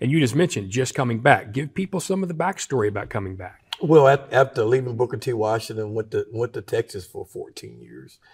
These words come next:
Speaker 2: spent five years in the Dallas area. And then, uh, year, year nine, you know, I spent nine years at Jefferson High School in Jefferson, Texas, which where, where I'm from, you know. But, uh, I,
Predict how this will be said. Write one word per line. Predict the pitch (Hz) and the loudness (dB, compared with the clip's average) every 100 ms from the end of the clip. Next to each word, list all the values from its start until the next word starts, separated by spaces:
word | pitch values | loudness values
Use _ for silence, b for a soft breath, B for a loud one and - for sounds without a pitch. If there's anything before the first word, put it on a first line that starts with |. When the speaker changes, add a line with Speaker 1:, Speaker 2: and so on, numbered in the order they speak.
| b b | b b
Speaker 2:
spent | - 120 117 110 | -6 -4 -2 0
five | 107 113 110 | 0 0 -2
years | 110 110 104 | -4 -6 -6
in | 107 | -8
the | |
Dallas | 104 101 113 104 - | -8 -8 -8 -8 -8
area. | - - - 113 107 - b b b b 113 | -8 -8 -10 -12 -14 -18 b b b b -6
And | 104 | -2
then, | 113 117 113 107 | 0 0 0 -2
uh, | 95 90 98 - | -6 -6 -12 -8
year, | 107 120 117 | -2 -2 -2
year | 110 113 | -4 -4
nine, | 107 110 123 113 113 107 101 | -4 -4 -4 -6 -8 -10 -6
you | 117 | -4
know, | 101 - | -4 -6
I | 104 | -12
spent | - 107 | -6 -6
nine | 104 110 113 110 | -4 -6 -6 -8
years | 110 117 104 | -10 -10 -10
at | 95 101 | -12 -6
Jefferson | 110 117 117 101 | -2 -2 -4 -10
High | 98 113 | -8 -8
School | 110 - 87 | -8 -12 -16
in | 98 | -10
Jefferson, | 98 104 104 101 | -10 -10 -12 -14
Texas, | - 110 - 101 _ b b | -12 -12 -16 -20 _ b b
which | 107 101 | -10 -6
where, | 101 104 | -2 -2
where | 95 107 101 | 0 0 0
I'm | |
from, | 104 117 107 - 110 | -2 -4 -4 -10 -10
you | 104 | -10
know. | 120 117 B B B B - | -12 -16 B B B B 2
But, | 127 120 | 6 6
uh, | 101 95 104 - | 6 -2 -4 -4
I, | 113 110 | -2 -2